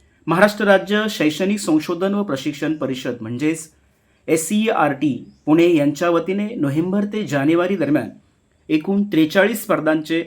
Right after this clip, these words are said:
आयोजन केले जात आहे. या स्पर्धांचा मुख्य उद्देश आहे शिक्षकांच्या सर्जनशीलतेला चालना देणे, अध्यापन पद्धतीमध्ये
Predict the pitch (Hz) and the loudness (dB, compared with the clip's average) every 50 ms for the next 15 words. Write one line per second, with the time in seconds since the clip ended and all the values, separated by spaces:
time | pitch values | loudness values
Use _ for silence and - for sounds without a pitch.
0 | - - 135 139 156 160 165 196 202 208 202 - 135 123 123 127 127 123 123 123 | -6 -8 -4 -2 -2 0 0 0 0 0 0 0 -2 0 0 0 0 -2 -4 -6
1 | 120 117 - 107 107 104 - 110 - _ _ _ _ _ _ _ _ _ _ _ | -8 -8 -10 -12 -14 -14 -14 -18 -20 _ _ _ _ _ _ _ _ _ _ _
2 | _ _ _ _ _ _ _ _ _ _ _ _ _ _ _ _ _ _ _ _ | _ _ _ _ _ _ _ _ _ _ _ _ _ _ _ _ _ _ _ _
3 | _ - 139 156 185 202 202 - 202 160 170 196 202 202 202 202 214 220 196 156 | _ 2 4 6 6 6 6 4 2 2 4 2 2 2 2 0 0 0 0 -2
4 | 147 - - 151 143 139 131 139 147 143 - 143 131 135 131 117 110 - - _ | -4 -2 -2 -2 -2 -2 -2 -4 -4 -2 -2 -4 -2 -2 -4 -6 -8 -12 -18 _
5 | _ _ _ - - 156 151 - 170 165 156 160 156 156 156 170 165 170 170 - | _ _ _ -6 -6 -4 -2 0 -2 0 2 2 0 0 0 0 0 0 -2 -2
6 | - 139 131 117 123 147 160 165 - 175 170 165 170 160 151 156 156 156 156 - | -2 -4 -2 -2 -2 -2 -2 -2 -4 -4 -6 -4 -2 0 2 2 0 0 0 -4
7 | 120 123 123 127 135 135 135 131 135 143 156 151 - _ _ _ _ _ _ _ | -4 -2 -2 -4 -4 -4 -4 -4 -4 -4 -6 -8 -12 _ _ _ _ _ _ _
8 | _ _ _ _ _ _ - - 151 143 131 170 185 196 196 214 220 202 - 160 | _ _ _ _ _ _ -6 -4 -4 -2 0 2 2 2 2 0 -2 0 0 0
9 | 143 143 160 160 165 165 160 156 151 160 165 170 175 202 | 0 0 0 2 2 0 0 0 -2 0 -2 -2 -4 -6